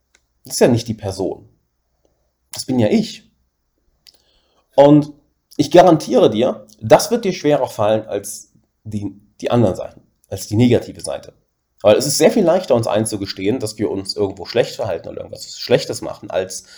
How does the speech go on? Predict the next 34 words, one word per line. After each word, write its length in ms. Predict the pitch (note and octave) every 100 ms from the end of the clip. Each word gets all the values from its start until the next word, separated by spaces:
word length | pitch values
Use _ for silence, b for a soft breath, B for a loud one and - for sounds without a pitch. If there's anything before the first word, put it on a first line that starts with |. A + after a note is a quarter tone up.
| B B B
uns 180 | B2+ A2
einzugestehen, 640 | A2+ B2 A#2 G#2+ A2 G#2
"Warte 240 | G#2 G#2 G2+
mal, 160 | D#2+
ich 160 | - -
kann 240 | - D#3
das, 280 | C3 C#3 -
was 180 | B2+ -
die 160 | A2+
macht, 300 | G#2+ F#2 -
auch. 400 | - G2 C#4 - _ _ _ _ _ _
Warte 200 | A#2 A2
mal, 280 | G2+ D2+ - _ _
ich 160 | G#2+ -
kann 200 | B2+ A#2
das, 240 | C3+ -
was 140 | C3+ -
er 200 | G#2+ B2
da 80 |
hinbekommen 500 | A2+ A#2 A#2 A#2 G2
hat, 180 | F2 - _
auch." 480 | F2 F#2+ C4+ C4+ - _ _ _ _ _ _ _ _ _ _ _ _ _ _
Und 240 | B2 A#2 -
in 180 | B2 A#2
dem 160 | D#3+
Moment, 420 | A3 G3 F#3 G#2+ G#2
wo 80 |
du 60 | A#2+
das 200 | B2 -
zum 120 | A#2
ersten 340 | F2+ - - A2
Mal 320 | G2 F2 -
fühlst, 580 | - - E4+ F#4 - -
und 220 | F#2 F#2